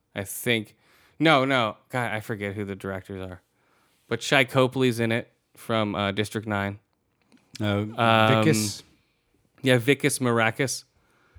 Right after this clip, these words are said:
Speaker 1: Uh, whatever his name is. And Star Wars, uh, episodes one through seven, or one through, right, six, are coming to, uh, s-, uh, Netflix soon. Uh, speaking of Star Wars also, Battlefront's coming. Uh, beta is gonna be open,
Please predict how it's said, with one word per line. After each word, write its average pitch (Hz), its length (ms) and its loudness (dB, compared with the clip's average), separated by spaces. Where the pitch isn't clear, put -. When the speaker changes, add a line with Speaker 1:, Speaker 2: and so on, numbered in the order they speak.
Speaker 1:
Uh, 107 300 0
whatever 104 240 -2
his 98 80 -6
name 101 160 -6
is. 98 160 -12
And 151 200 4
Star 156 320 2
Wars, 151 380 2
uh, 127 180 0
episodes 143 440 0
one 123 180 -2
through 127 160 -6
seven, 127 560 -6
or 107 240 -2
one 113 220 -2
through, 107 640 -4
right, - 180 -12
six, - 680 -4
are 104 100 -2
coming 110 440 -4
to, 110 380 -4
uh, 101 320 0
s-, - 260 -10
uh, 101 140 -4
Netflix 113 540 -2
soon. 98 300 -6
Uh, 120 80 -2
speaking 190 300 0
of 147 100 4
Star 131 220 -2
Wars 127 160 0
also, 123 340 0
Battlefront's 143 600 2
coming. 131 460 2
Uh, 117 140 0
beta 151 260 4
is 127 140 2
gonna 123 180 0
be 113 180 -4
open, 117 500 -4